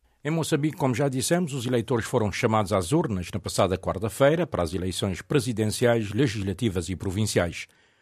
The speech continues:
Os resultados definitivos e oficiais só serão conhecidos dentro de dias, mas a vitória da Frelimo e do presidente cessante Armando Guebuza parece estar assegurada. Aliás, a imprensa alemã nunca teve dúvidas, como testemunha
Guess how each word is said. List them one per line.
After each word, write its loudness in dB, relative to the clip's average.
Os -2
resultados 0
definitivos -4
e 0
oficiais 0
só 0
serão 0
conhecidos -2
dentro 0
de -14
dias, 0
mas 2
a 6
vitória 0
da -4
Frelimo 2
e -6
do -8
presidente -2
cessante -2
Armando -4
Guebuza 0
parece 0
estar 0
assegurada. 0
Aliás, 2
a 2
imprensa 0
alemã 2
nunca 0
teve -2
dúvidas, 0
como -6
testemunha 0